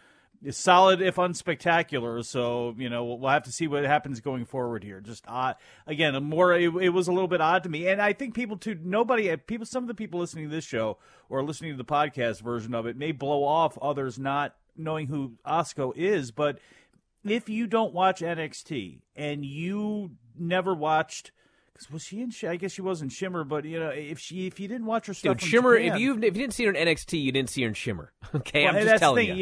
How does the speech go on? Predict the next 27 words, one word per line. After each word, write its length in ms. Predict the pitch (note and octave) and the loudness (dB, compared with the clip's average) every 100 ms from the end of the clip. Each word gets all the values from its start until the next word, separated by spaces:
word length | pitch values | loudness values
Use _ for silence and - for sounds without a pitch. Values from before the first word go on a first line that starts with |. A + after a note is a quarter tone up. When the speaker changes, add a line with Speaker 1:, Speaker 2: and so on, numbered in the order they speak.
| F#3 | -2
Speaker 2:
you. 40 | |
Speaker 1:
and 120 | F#3 | -2
you 60 | F#3+ | 0
never 200 | G#3 G3+ | 0 0
watched 360 | F#3 F#3 F#3 - | 2 2 0 -6
her 80 | F3+ | -6
in 60 | |
Japan. 300 | D#3 D3 G3 | -6 -8 -4
I 60 | F3 | -4
mean, 160 | F#3 D#3+ | -4 -4
how 200 | F#3 G#3+ | 0 0
would 220 | A3 E3+ | -2 -4
you, 260 | G#3 G3+ F#3+ _ _ | -4 -4 -6 _ _
how 280 | _ G#3 C#4+ | _ 2 2
would 220 | C4+ A#3 | 2 -2
you 100 | A3+ | -4
know 240 | A3+ A3+ A3 | -2 0 0
who 200 | A3 G#3 | 0 -4
she 280 | - G3 G#3 | -6 -6 -4
is, 280 | D#4 A3+ C#3 | -4 -4 -2
really, 320 | C#3 D3 D3+ | -2 -2 0
other 260 | E3 F3+ E3+ | 2 2 0
than 240 | E3 D#3+ | 0 -2
hearing 380 | C3+ F#3 F3 E3 | -4 -4 -4 -6
the 80 | D#3 | -6
name 380 | D3+ E3+ F3 C#3+ | -4 -4 -4 -8
Kana 340 | - D#3 D#3+ | -6 -4 -2